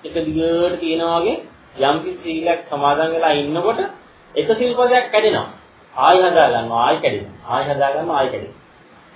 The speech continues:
කොහොම සිත් සිත් සිත් සිත් දිගටම තියෙනවට කියන සම්මාස. ඒක කියන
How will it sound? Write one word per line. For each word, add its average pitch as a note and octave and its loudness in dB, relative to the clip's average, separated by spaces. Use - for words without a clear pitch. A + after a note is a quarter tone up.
කොහොම E3+ -2
සිත් G3+ -8
සිත් G3+ -10
සිත් G3 -10
සිත් F#3+ -6
දිගටම G3+ 0
තියෙනවට F3+ -2
කියන F#3 -6
සම්මාස. D3 -6
ඒක B2 -10
කියන C#3+ -12